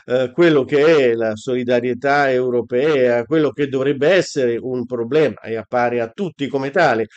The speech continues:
un problema comune, beh, io direi che, eh, la risposta è veramente deludente, sia, eh, da un punto di vista collettivo europeo, sia da un punto di vista delle nazioni, soprattutto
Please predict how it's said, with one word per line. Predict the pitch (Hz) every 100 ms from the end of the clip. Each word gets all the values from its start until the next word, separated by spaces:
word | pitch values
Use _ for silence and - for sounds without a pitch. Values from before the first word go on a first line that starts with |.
| - _
un | 139 135
problema | 131 135 147 165 131 117
comune, | 180 190 147 135 147 123 - -
beh, | 147 147
io | 175 147
direi | 139 147 139
che, | - 131 131
eh, | 113 120 120 117 113 113 107 107 107
la | 107 131
risposta | 147 151 - 143 123 - 127 120
è | 131 131
veramente | 113 127 123 131 123 120 123
deludente, | 131 135 131 123 107 107 107 107
sia, | - 170 143 110 _ - _
eh, | 120 117 110
da | 120 127
un |
punto | 117 143 131 127
di | 120
vista | 135 - 123
collettivo | - 131 120 123 147 120
europeo, | 143 165 131 139 123 113
sia | - 165 131
da | 123
un | 120
punto | 110 139 123 110 123
di | 120
vista | 123 123 - 123 113 - -
delle | 120 139 147 135
nazioni, | 127 123 - 127 120 110
soprattutto | - 110 117 - 131 120 117 117 110